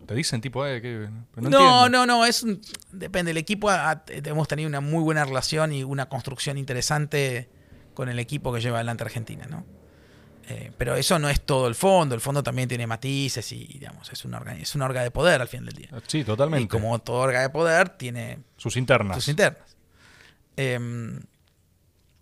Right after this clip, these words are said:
Speaker 2: así que me parece que parte importante tiene que ver con que es un diálogo que se dice, y hoy hay una parte que tiene que ver con el límite natural de la comprensión de un fenómeno que por ahí te es tan ajeno que es difícil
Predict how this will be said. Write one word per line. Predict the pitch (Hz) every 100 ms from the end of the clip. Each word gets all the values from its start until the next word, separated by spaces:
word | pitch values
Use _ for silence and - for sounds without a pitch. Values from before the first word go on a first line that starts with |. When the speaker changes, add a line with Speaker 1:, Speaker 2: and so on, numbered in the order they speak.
| -
Speaker 2:
así | 151 151 226
que | 233 233 170 - 123
me | 165 165
parece | 170 202 214
que | 185
parte | 170 196 202
importante | 196 175 175 190 190 190
tiene | 185 165 170
que | 160
ver | 165
con | 156 139
que |
es | 143 -
un |
diálogo | 165 175 165
que | 160
se | 165
dice, | 190
y | 196
hoy | 285
hay | 247
una | 170 151
parte | 190 208 196
que | 156
tiene | 147 170
que | 160
ver | 185
con | 160
el | 147 147
límite | 185 202 196 151
natural | 151 147 160 190
de | 160
la | 139
comprensión | 139 135 135 139 - 185 196
de | 160
un |
fenómeno | 156 151 165 214 233 180
que | 139
por | 139
ahí | 147
te | 160
es | -
tan | - 165
ajeno | - 180 214
que | 175
es | 143
difícil | - 170 165 143 131